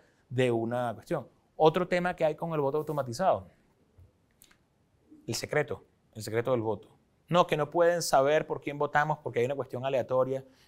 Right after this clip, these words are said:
qué sé yo. Mm, mm. Usted no sabe eso. Usted no sabe si quien hace el software tiene la forma de encontrar su voto allá adentro.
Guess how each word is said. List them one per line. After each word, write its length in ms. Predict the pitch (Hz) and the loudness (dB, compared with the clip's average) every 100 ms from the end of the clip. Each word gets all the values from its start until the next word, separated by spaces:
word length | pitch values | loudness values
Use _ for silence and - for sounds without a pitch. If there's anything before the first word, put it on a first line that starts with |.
| _ | _
qué 100 | 104 | -8
sé 120 | - | -2
yo. 220 | 127 127 131 - _ _ _ _ _ _ _ _ _ - | 0 -2 -4 -14 _ _ _ _ _ _ _ _ _ -18
Mm, 60 | |
mm. 300 | 135 - 113 117 _ _ _ _ | -18 -14 -16 -16 _ _ _ _
Usted 180 | 123 147 | -6 0
no 80 | 143 | 2
sabe 300 | 156 127 113 | 4 4 2
eso. 240 | 107 - - _ _ _ _ _ _ _ _ _ | -2 -6 -12 _ _ _ _ _ _ _ _ _
Usted 200 | 117 120 | -6 -4
no 80 | 127 | 4
sabe 220 | - 131 | 6 6
si 140 | - | 4
quien 260 | 123 113 123 | -6 -10 -2
hace 320 | 139 131 - | 4 4 4
el 100 | 120 | -4
software 400 | 104 135 131 151 | -2 -2 0 -4
tiene 180 | 139 135 | -4 -4
la 80 | 139 | -4
forma 300 | - 131 135 | -2 -2 -2
de 60 | 135 | -8
encontrar 600 | 123 117 107 123 135 - | -6 -6 4 4 4 0
su 200 | - - | -12 -6
voto 300 | 117 113 107 | -2 -2 0
allá 200 | 107 104 | -2 0
adentro. 420 | 107 113 104 98 | -2 -6 -10 -14